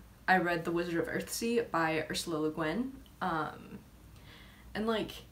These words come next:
it just, I don't know, it just, like, it, it felt weird. I just never really,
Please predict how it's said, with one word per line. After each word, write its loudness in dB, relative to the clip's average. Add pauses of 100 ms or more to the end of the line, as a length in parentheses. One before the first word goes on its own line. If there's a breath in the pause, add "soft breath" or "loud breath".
(360)
it 6
just, 0 (1160)
I 6
don't 2
know, -2
it -4
just, -6
like, -2
it, -2 (240)
it 0
felt 0
weird. -10 (640 loud breath)
I 4
just 0
never 0
really, 0